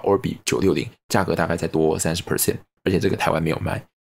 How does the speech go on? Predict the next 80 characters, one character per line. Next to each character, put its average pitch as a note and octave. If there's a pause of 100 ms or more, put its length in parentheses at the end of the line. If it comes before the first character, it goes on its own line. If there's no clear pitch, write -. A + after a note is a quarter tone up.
这 D#3
次 D3
介 C3+
绍 A2
的 G2+
Orbi G#2+
八 G2+
六 A2
零、 E2
Orbi F#2+
八 G2
五 F#2
零， -
它 -
们 B2
作 G#2
为 F2
次 -
旗 -
舰， - (200)
价 D3
格 F#2
便 -
宜 F2
一 -
些， E2+ (200)
但 B2
就 B2+
是 A#2
频 -
宽 F2+
只 -
有 D#2+ (100)
六 G2+
G E2
而 G#1+
已。 - (440)
Orbi C#3+
八 A#2
五 A#2+
零 E2
又 F#2+
稍 G2+
微 E2+
再 E2
低 G2+
阶 F#2+
一 B2+
点 F2
点， F2 (240)
那 C3
规 D#3+
格 A#2
主 E2+
要 F#2+
的 E2+
差 F2
异 F2+
在 F#2
于 D2 (120)
它 C3
没 C3
有 C#2+ (140)
ten G#2+
G G#2
的 E2+
lan， F#2 (200)
它 A2+
换 B2
成 F2
了 -
二 A2
点 E2+
五 -
G F2
lan。 E2+ (500)
与 G#2
同 G#2
样 C#3+
的 F#2+